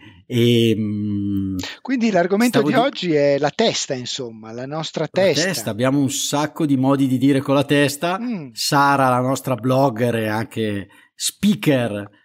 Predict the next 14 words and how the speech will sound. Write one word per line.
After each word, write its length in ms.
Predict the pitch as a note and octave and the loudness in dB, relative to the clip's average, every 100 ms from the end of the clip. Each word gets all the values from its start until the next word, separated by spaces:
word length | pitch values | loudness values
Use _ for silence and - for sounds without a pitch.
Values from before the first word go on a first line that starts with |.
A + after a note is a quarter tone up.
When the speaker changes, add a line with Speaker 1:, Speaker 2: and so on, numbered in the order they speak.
| _ _ | _ _
Speaker 1:
e 120 | A2 B2 | -4 -2
anche 800 | C3 B2+ B2 - - B2+ B2+ | 0 0 -4 -8 -8 -4 -4
conduttrice 840 | - E3 F3 D#3 D3 D3 E3 D#3 C#3 | 0 2 2 0 0 0 0 2 2
dell'Almanacco 720 | C3 B2+ B2+ B2+ C3+ C3+ E3 | 4 4 2 2 2 0 -2
Vero, 300 | C3+ C3 D3+ | 0 0 0
ci 100 | D3 | 0
aveva 140 | B2+ A#2 | -2 -2
suggerito 540 | C3 A2 C3 A2 C#3 | -4 -2 -2 -2 -4
questo 240 | B2+ A#2+ | -4 -4
episodio, 500 | C3 C#3+ A#2 A#2+ D3 | -6 -6 -2 0 0
e 100 | A#2+ | 0
andando 640 | A#2 A2+ G#2+ B2+ D3+ C#3+ C3 | -4 -4 0 4 4 4 2
a 60 | |
cercare 800 | B2+ C3+ - C3 C3 C#3+ D#3 | 2 0 0 0 2 4 2